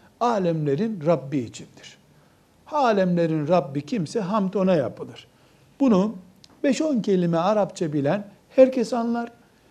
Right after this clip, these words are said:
Arapça bilmeyen de böyle bir şey ona tercümesinden sunulduğunda bunu anlar.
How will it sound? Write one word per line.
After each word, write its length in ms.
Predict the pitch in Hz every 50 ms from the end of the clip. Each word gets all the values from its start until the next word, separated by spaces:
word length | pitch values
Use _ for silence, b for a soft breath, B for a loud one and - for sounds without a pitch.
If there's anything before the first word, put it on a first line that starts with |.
| b b b b -
Arapça 640 | 196 226 247 277 285 277 - - 233 214 170 165 226
bilmeyen 840 | 285 262 240 208 196 190 208 202 202 240 262 247 214 196 170 147
de 420 | 143 135 127 123 131 156 190 220 - b b b b b b b
böyle 480 | 185 170 277 311 320 294 233 220 214 185
bir 60 | 196
şey 360 | 151 - 233 226 220 202 202 208 -
ona 460 | 220 190 202 196 185 175 156 143 - - _ _ -
tercümesinden 960 | - 175 196 208 202 180 208 214 208 202 165 - - 185 180 165 175 170 165 160
sunulduğunda 960 | 151 - 226 226 202 185 180 175 156 156 160 156 156 151 151 220 247 247 B B B B B B
bunu 280 | 180 185 185 190 208 190 -
anlar. 600 | - 131 127 120 113 113 117 107 98 - - -